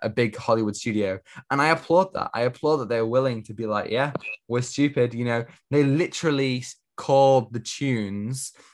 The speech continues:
the bottom of the barrel, you know? They call them the rejects. And, like, you know, that is exactly what they've been doing. Like,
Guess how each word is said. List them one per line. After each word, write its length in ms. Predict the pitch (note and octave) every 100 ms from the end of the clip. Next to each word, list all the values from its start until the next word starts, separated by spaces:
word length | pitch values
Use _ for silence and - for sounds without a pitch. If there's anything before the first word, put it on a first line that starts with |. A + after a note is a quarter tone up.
| _ -
the 100 | B2
bottom 380 | G#2 C#3 C#3 C3+
of 80 |
the 80 | A#2+
barrel, 600 | A#2 A#2 A2+ G#2 G2 A#2 _ _ _ _
you 120 | A2
know? 300 | A2 A#2 D3 D3 _ B2
They 120 | B2+
call 200 | D#3 D#3
them 140 | C#3
the 80 | B2+
rejects. 960 | A2 C3+ D#3 A2+ G2 - - - - - - _ _ -
And, 360 | D3+ D3+ C#3 - -
like, 340 | D3 D3 C3
you 120 | C#3
know, 360 | D#3+ B2 A#2+ F3 - _ _ _ -
that 220 | D3+ D#3+
is 80 | F#3
exactly 520 | C#3 A#2+ E3 - E3
what 160 | E3+ D3
they've 140 | C#3+
been 180 | C#3+ B2
doing. 500 | C3+ F#3 C3+ G#2 G#2
Like, 420 | A2 A2 G#2+ -